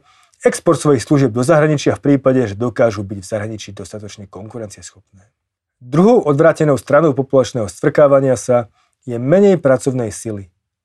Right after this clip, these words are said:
Aj keď pracovná sila môže ešte dva tri roky rásť, počet zamestnancov na Slovensku sa začne už čoskoro znižovať.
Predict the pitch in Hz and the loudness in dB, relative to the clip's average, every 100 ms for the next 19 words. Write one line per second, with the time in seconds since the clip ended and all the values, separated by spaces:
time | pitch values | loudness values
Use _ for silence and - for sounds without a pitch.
0 | _ _ _ _ _ - 233 208 208 233 | _ _ _ _ _ -4 0 2 2 2
1 | 220 202 - 185 165 165 147 147 - 131 | 4 2 4 4 4 4 2 0 0 2
2 | 147 160 151 143 113 120 170 160 175 - | 2 2 2 0 0 2 4 4 0 -8
3 | _ _ _ _ _ 190 180 135 131 143 | _ _ _ _ _ -2 2 2 2 2
4 | - 143 123 117 110 131 127 120 - 113 | 0 -2 -2 -6 -6 0 0 0 -8 -16
5 | 107 101 107 - 110 101 - - 101 - | -12 -10 -10 -10 -12 -12 -14 -14 -14 -12
6 | 110 95 - 98 98 87 - | -14 -14 -16 -16 -16 -18 -20